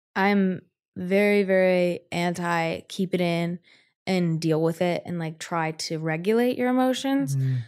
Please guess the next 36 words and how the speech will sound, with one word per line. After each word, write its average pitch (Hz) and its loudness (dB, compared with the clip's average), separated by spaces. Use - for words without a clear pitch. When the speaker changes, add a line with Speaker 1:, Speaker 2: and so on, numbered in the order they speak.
Speaker 1:
I 202 2
think 208 0
that, 196 -2
like, 180 2
if 180 -4
you 196 2
need 185 0
them 202 0
to - -8
be 202 -2
big 190 2
in 240 -2
a 262 4
way, 269 4
let 202 2
them 233 2
be 214 2
big 185 2
in 160 -2
a 165 0
way 156 0
that 165 -2
feels, 165 2
like, 160 -4
safe 170 0
and, 175 -4
and 101 -2
careful 175 2
for, 107 -6
like, 104 0
yourself 185 -2
and 180 -4
the 185 -6
people 190 -6
you're 202 -2
around. 180 -4